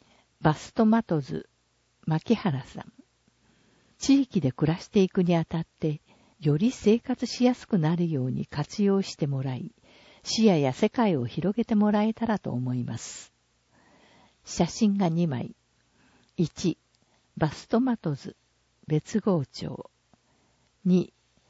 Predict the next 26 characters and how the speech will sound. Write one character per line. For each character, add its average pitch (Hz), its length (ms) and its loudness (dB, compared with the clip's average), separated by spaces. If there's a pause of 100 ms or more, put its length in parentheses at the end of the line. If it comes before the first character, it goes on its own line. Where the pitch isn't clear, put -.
(160)
室 - 320 0
内 160 240 2
の 117 120 -2
様 131 260 -2
子。 - 320 -10 (1120)
写 147 200 -4
真 190 360 -2 (120)
終 143 120 -6
わ 127 120 -4
り。 - 180 -12 (1400)
地 269 260 4
域 - 200 -2
の 110 160 -2
体 175 260 -2
制 185 300 2
づ 160 180 -4
く - 140 -8
り。 - 180 -10 (1120)
地 233 220 0
域 - 180 -4
生 269 280 2
活 165 340 -4
支 - 200 0
援 269 220 4
拠 240 220 -2
点 147 260 0